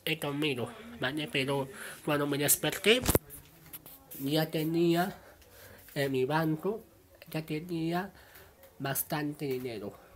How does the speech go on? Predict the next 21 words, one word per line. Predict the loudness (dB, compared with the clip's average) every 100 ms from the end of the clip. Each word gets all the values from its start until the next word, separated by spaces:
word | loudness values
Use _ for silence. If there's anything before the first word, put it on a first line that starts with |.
| -12 -10
¿vale, | -6 -4
amigos? | 0 0 2 0 -2 -8 -14 -2
Y | 0
entonces, | 2 2 8 8
amigos, | 8 4 4
vamos, | 2 2 2 2 0 -4 -8 -12 -10 -10 -12 -4
que | 0
ya | 0
está | 0 -4
todo | -2 -2 -2 -2
bien | 0 0 2
resuelto | 0 0 0 -2 -2 -4 -4
porque | -6 -6 -6
ya | -4 -2
tengo | 0 0 -2
ya | -6 -8
bastante | -6 -4 0 -2 -2 -4
dinero. | 0 4 4 4 2 -4 -16 -16 2
Vamos, | 4 4 2 -6 -12 -20 -20 -20 -20 -20 -20
¿qué | -14 -8
cojones? | -6 -4 -4